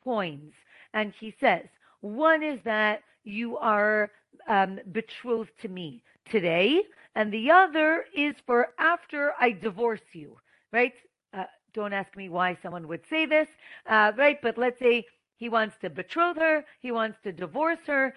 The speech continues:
and then he wants to betroth her again. Um, so the question is, does this work? Uh, and is it the same thing? The Gemara says, "No, no, no, this is different," right? Because,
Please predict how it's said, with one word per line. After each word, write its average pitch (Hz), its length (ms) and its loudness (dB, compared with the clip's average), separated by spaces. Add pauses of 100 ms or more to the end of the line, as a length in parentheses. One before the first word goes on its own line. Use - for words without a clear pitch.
(160)
and 226 120 -2
then 247 120 -6
he 220 120 -10
wants 226 320 -2
to 220 60 -4
betroth 196 480 -4
her 202 340 -4
again. 151 400 -4 (360)
Um, 180 360 -2 (680)
so 226 280 2 (200)
the 214 80 -10
question 269 320 0
is, 240 160 0 (320)
does 254 300 4
this 180 240 -10
work? 359 420 0 (280)
Uh, 208 300 4
and 214 140 -4
is 214 140 -4
it 196 140 -12
the 196 160 -12
same 165 280 -12
thing? 330 320 -4
The 269 80 -12
Gemara 254 340 -2
says, 233 180 -6
"No, 226 120 -6
no, 208 80 -6
no, 185 120 -4
this 202 260 -6
is 180 140 -10
different," 285 500 -2 (320)
right? 233 240 4
Because, 202 480 2